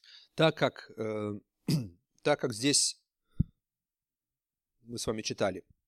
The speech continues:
Послание к евреям. С третьего стиха еще раз. <clears throat> «Ибо вы умерли». То есть мы с вами, что, про че, что, про что говорится «вы умерли»?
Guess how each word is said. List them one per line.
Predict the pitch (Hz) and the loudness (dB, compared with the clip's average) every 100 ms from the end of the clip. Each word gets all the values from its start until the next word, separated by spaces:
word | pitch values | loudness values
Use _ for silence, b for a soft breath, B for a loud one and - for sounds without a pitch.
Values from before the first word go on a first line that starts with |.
| _ _ _ _ _ - - _ _ | _ _ _ _ _ -14 -14 _ _
Послание | 135 - 110 104 | -8 -4 -2 -2
к | |
евреям. | 113 110 92 - - - - _ _ _ _ _ _ _ _ _ _ | -2 0 0 -4 -10 -10 -10 _ _ _ _ _ _ _ _ _ _
С | - | 0
третьего | 151 147 131 | 2 4 2
стиха | 127 139 | 4 4
еще | 120 - 101 | 4 4 4
раз. | 90 - _ _ _ | 2 -4 _ _ _
<clears throat> | - 107 98 | -12 -12 -8
«Ибо | 117 120 147 - | -2 4 4 4
вы | 113 220 | 4 4
умерли». | 170 139 110 - - | 6 4 4 -2 0
То | |
есть | 120 - | 0 2
мы | 151 | 0
с | 165 | 0
вами, | 147 | -2
что, | 131 151 | -2 -4
про | - 135 | 0 0
че, | - - | 0 -6
что, | - 151 | -2 -2
про | 139 | -2
что | - 139 | 0 2
говорится | 110 98 - | 2 0 -4
«вы | 95 | -6
умерли»? | 92 85 - | -8 -8 -20